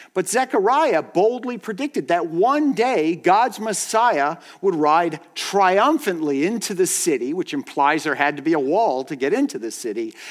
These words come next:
and he would arrive to shouts of joy. Now, what are the odds that he would be right? What are the odds that that would actually happen? But it did happen, and we celebrate it every year. Now, just like our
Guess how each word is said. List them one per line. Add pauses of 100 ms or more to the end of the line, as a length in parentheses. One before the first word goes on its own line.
and
he
would
arrive
to
shouts
of
joy. (760)
Now,
what
are
the
odds (320)
that
he
would
be
right?
What
are
the
odds
that
that
would
actually
happen? (640)
But
it
did
happen, (600)
and
we
celebrate
it
every (260)
year. (220)
Now, (840)
just
like
our